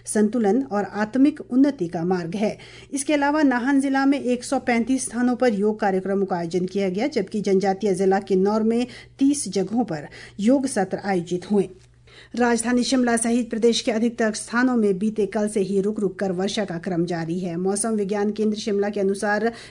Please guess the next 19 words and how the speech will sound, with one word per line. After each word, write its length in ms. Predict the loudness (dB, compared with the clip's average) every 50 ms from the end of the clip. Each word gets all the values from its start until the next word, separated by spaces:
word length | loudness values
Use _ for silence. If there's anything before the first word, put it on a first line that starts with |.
| -12 -4
किन्नौर, 380 | 0 2 4 4 4 4 2 0
सिरमौर 440 | -2 0 0 0 2 2 2 2 2
और 200 | 0 0 0 2
मंडी 320 | 2 2 2 2 2 0
जिला 280 | 0 0 0 2 2 2
में 180 | 2 2 2 2
मानसून 500 | 4 4 4 2 2 2 0 0 0 0
सक्रिय 380 | -2 -4 -6 -4 -2 -2 -2 0
हो 180 | -2 -2 -4
चुका 260 | -4 -4 -4 -2 -2
है, 180 | -2 -2 -2 -2
जबकि 320 | 0 0 -2 -2 0 0
अगले 360 | 0 0 2 2 2 2 0 0 -2 -8 -12 -6 0
दो 200 | 2 2 4 2
से 160 | 2 -2 -2
तीन 260 | -2 2 2 4 4
जिलों, 400 | 4 2 2 2 2 2 0 0
दिनों 300 | 0 0 2 2 2 2
में 220 | 2 2 2 0